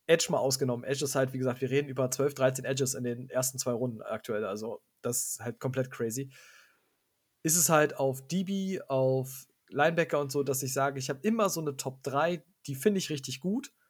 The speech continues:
und danach fällt das so rapide. Also das ist richtig krass, wie das einfach dann, also wo,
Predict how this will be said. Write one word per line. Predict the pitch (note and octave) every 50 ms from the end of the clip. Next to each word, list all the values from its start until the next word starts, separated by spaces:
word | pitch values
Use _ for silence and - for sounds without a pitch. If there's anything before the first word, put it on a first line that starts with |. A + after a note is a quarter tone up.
| _ _ _ _ _ _ _ _ _ _ _ _ _ _ _
und | D3+ C#3+
danach | E3 D3+ D3+ D3+ D#3+ D#3 D#3 - - - - - _ _ - - - - - - - - - - - -
fällt | - F3 E3 D#3
das | D3+ C3 -
so | C#3+
rapide. | B2+ C3 A#2+ B2+ - - B2+ A2+ G2+ - -
Also | - B2+ C3 C3
das | D3 C#3+ - -
ist | C3 A2 B2 C3
richtig | E3+ E3+ - - C3+ - -
krass, | - D#3 D3 - - C3+ C3+
wie | E3 D3+
das | D3+ C3+ B2+
einfach | - D3 C3+ C3+ C#3+ C3 -
dann, | - C#3 C3+ C#3 C3+ C3 - - - - _ _ _ _ _ _ _ _ _ - -
also | C#3 C3 C3 C3+ B2+
wo, | B2 C3+ D#3